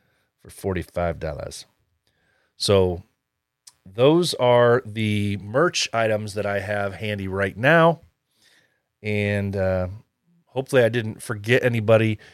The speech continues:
If I did forget somebody, please let me know, and I'll try to make sure that, um, I'll try to make sure I get it out there somehow, um, very soon, very soon.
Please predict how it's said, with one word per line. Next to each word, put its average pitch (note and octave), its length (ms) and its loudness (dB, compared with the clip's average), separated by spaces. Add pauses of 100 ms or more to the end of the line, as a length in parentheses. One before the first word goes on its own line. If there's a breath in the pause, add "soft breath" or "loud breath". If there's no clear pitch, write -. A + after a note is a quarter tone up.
(240 soft breath)
If C3+ 240 4
I B2+ 80 8
did C3+ 260 4
forget C3+ 300 2
somebody, B2 440 4
please A#2 320 0
let B2+ 200 6
me B2 140 0
know, A2+ 460 4
and G#2 160 0
I'll G2+ 180 2
try G#2+ 260 2
to G#2 80 0
make G2 180 -2
sure G2+ 360 0
that, F#2 640 -2 (600)
um, E2+ 420 -10 (420)
I'll - 80 -20
try A#2 160 -10
to A#2+ 60 -8
make G#2 120 -8
sure G2+ 200 -8
I - 20 -8
get F#2 160 -6
it E2+ 80 -6
out F2 200 -6
there - 120 -12
somehow, - 400 -14 (600)
um, E2 340 -20 (100)
very F2+ 260 -2
soon, G2 340 -2
very F2 200 -4
soon. F2+ 360 -10